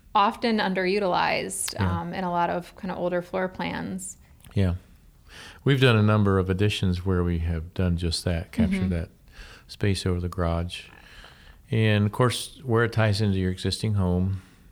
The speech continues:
Speaker 2: uh, th-, that's obviously something to consider. A lot of times, <clears throat> a popular over-the-garage space would be a master, uh, closet.
Speaker 1: Yeah.
Speaker 2: Big walk-in closet.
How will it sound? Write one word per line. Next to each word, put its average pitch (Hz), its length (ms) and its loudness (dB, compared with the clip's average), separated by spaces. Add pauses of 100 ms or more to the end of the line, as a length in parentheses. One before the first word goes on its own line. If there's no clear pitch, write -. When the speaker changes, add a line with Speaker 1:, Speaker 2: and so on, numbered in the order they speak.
(220)
Speaker 2:
uh, 87 440 -4 (760)
th-, 107 160 -6
that's 101 300 -6 (100)
obviously 90 440 -2
something 90 340 -6
to 87 80 -6
consider. 92 380 -4
A 98 40 0
lot 151 140 2
of 131 80 -6
times, 101 420 0 (240)
<clears throat> 139 160 2
a 113 80 0
popular 101 720 0 (720)
over-the-garage 98 680 2
space - 380 -2
would 90 160 -2
be 92 160 0
a 85 80 2
master, 85 920 -4 (240)
uh, 82 300 -4 (180)
closet. - 420 -4 (360)
Speaker 1:
Yeah. 95 400 -4
Speaker 2:
Big 90 160 -6
walk-in 80 320 -4
closet. - 440 -10